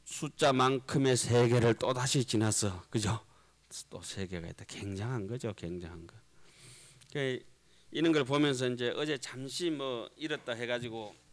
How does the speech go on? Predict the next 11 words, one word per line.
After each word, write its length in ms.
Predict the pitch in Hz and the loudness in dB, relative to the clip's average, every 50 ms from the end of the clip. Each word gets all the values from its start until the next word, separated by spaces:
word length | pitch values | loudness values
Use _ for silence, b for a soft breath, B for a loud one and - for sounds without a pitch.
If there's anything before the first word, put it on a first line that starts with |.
| - - - - - - - - _ - - _ - - - | -20 -16 -16 -16 -16 -16 -20 -20 _ -20 -20 _ -20 -20 -16
좌절할 500 | - 120 123 131 135 135 120 117 113 110 | -10 -8 -8 -6 -6 -8 -10 -10 -12 -12
것도 200 | - 127 120 110 | -14 -18 -16 -16
없고 420 | 98 - _ - 113 107 104 95 _ _ _ _ _ - - - _ _ _ _ _ - - _ _ _ | -18 -18 _ -16 -14 -14 -14 -16 _ _ _ _ _ -20 -20 -20 _ _ _ _ _ -20 -20 _ _ _
내 180 | 120 120 123 135 | -10 -8 -8 -8
인생은 380 | 143 143 165 175 165 156 143 | -8 -10 -10 -10 -8 -10 -10
지금 340 | - - 175 170 185 180 156 | -8 -8 -6 -4 -4 -6 -6
이대로 260 | 139 131 160 160 160 | -8 -8 -8 -8 -8
잃고 440 | - - 190 196 220 _ - 202 185 | -6 -8 -10 -10 -12 _ -6 -6 -6
싶어도 360 | - - 196 - - 180 160 | -6 -6 -10 -12 -12 -12 -12
잃어버릴 540 | 151 120 196 220 220 202 160 180 190 190 180 | -10 -8 -4 -2 -2 0 0 0 0 0 0
수 320 | 170 - - 208 226 233 | -2 -2 -4 -4 -4 -6